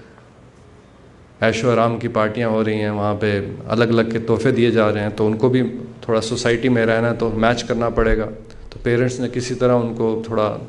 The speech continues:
लगाव प्यार से जो भी था sacrifice करके दिया। अब जैसे बड़े हुए तो बिगड़ गए। अब वो हमारी इस congregation में हैं, लेकिन थोड़ा रोते हैं।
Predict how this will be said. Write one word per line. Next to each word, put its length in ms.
लगाव 380
प्यार 220
से 140
जो 200
भी 120
था 180
sacrifice 640
करके 320
दिया। 280
अब 100
जैसे 280
बड़े 220
हुए 180
तो 100
बिगड़ 280
गए। 180
अब 100
वो 480
हमारी 240
इस 320
congregation 580
में 180
हैं, 480
लेकिन 480
थोड़ा 120
रोते 300
हैं। 280